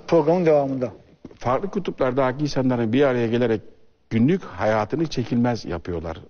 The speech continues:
Speaker 2: Lüzumsuz tartışmalarla. Bunlardan da uzak durmak lazım. Yani kullandığımız dil bizi mutlu edebilir, mutsuz edebilir. Atalarımız yılanı, e,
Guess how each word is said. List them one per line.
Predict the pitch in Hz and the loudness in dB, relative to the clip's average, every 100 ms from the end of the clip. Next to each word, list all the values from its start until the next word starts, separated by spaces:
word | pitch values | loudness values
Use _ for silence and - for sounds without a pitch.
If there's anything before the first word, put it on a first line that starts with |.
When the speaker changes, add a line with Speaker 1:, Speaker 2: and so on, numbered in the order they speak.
| - | -14
Speaker 2:
Lüzumsuz | 110 127 120 101 92 - | -2 -2 0 -6 -10 -12
tartışmalarla. | 104 92 - - 95 95 87 101 190 - _ _ _ | -6 -6 -4 -6 -4 -4 -4 -6 -8 -18 _ _ _
Bunlardan | - 185 165 151 139 | -4 -2 0 0 0
da | |
uzak | 117 123 117 | -2 -2 -2
durmak | 98 82 80 | -4 -6 -8
lazım. | 85 82 - - | -8 -8 -10 -4
Yani | 120 127 113 107 - - _ _ _ _ _ _ - - - _ | 0 0 0 -4 -12 -20 _ _ _ _ _ _ -20 -20 -20 _
kullandığımız | - 123 139 139 147 151 156 151 147 | -4 0 2 2 2 2 2 0 2
dil | 160 - - | 2 0 -4
bizi | 139 135 | -2 2
mutlu | 143 139 139 160 | 2 2 0 -2
edebilir, | 120 113 101 110 139 - _ _ _ - _ | 0 0 0 0 -4 -12 _ _ _ -20 _
mutsuz | 123 135 - 156 | 0 0 -2 0
edebilir. | 139 110 101 90 78 - | 0 0 -2 -4 -4 -4
Atalarımız | 113 139 135 135 135 135 | -2 0 0 0 -2 0
yılanı, | 127 131 135 135 - - _ _ _ _ | -2 0 -2 -4 -14 -20 _ _ _ _
e, | 110 110 107 | -2 0 0